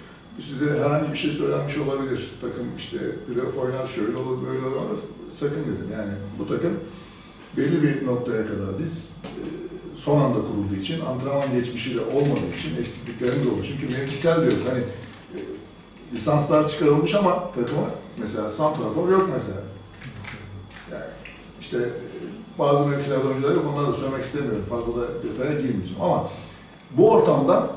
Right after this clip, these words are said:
biz, e, oluşturabileceğimiz en iyi on biri oluşturmaya çalıştık. Sağ olsun çocuklar çok iyi niyetli, iyi de bir iletişim de kurduk onlarla. Kırmadılar da bizi, her dediğimizi yaptılar. O mücadelenin sonucuna da yavaş yavaş geliyor. Ben, e, sürekli Mustafa Bey'e de söylüyordum, yönetim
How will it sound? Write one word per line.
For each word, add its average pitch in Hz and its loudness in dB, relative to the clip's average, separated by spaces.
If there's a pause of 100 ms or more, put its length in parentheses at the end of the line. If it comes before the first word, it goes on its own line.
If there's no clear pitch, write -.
biz, - -4 (260)
e, - -2 (580)
oluşturabileceğimiz 165 4
en 233 0
iyi 190 6
on 127 4
biri 110 2
oluşturmaya 92 -4
çalıştık. - -10 (200)
Sağ - 0
olsun 156 2
çocuklar 135 0
çok 151 2
iyi 123 2
niyetli, 101 -2 (100)
iyi 143 0
de 143 4
bir 127 -2 (300)
iletişim 170 0
de 117 2
kurduk - -6 (200)
onlarla. 92 -6 (640)
Kırmadılar 123 6
da 98 0
bizi, - -2
her 147 6
dediğimizi 101 -2
yaptılar. 92 -4 (120)
O 170 0
mücadelenin 180 8
sonucuna 180 4
da 156 8
yavaş 165 8
yavaş 165 2
geliyor. 165 6
Ben, 139 0
e, 147 0
sürekli 151 -2 (220)
Mustafa 143 -4
Bey'e 147 2
de 117 0
söylüyordum, 101 0
yönetim 104 -2